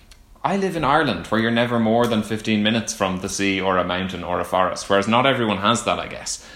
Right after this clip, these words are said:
And if a gym gives you that place that you can unwind, that's gotta be a pro.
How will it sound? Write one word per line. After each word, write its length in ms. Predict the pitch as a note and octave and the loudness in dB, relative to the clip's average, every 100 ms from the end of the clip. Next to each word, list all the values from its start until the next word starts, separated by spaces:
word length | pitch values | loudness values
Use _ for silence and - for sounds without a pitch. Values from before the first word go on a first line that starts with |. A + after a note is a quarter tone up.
| - | -4
And 120 | F#2+ | -2
if 80 | G2 | 0
a 40 | |
gym 320 | F#2 A2 C3 A2 | 2 2 2 0
gives 220 | A2+ A2 | 0 0
you 80 | G2 | 0
that 200 | G2 G2 | 0 0
place 280 | G2+ G2+ - | 0 0 -2
that 100 | F2+ | -8
you 80 | F2+ | -6
can 140 | F#2 | -4
unwind, 580 | F#2 F#2 F#2 F#2+ F2+ - - - - | -2 -2 -2 -2 -4 -10 -16 -20 -10
that's 160 | G2+ - | -8 -4
gotta 180 | F#2+ F#2 | -2 -2
be 100 | F2 | -2
a 60 | E2+ | -4
pro. 380 | - E2+ E2+ | -2 -2 -2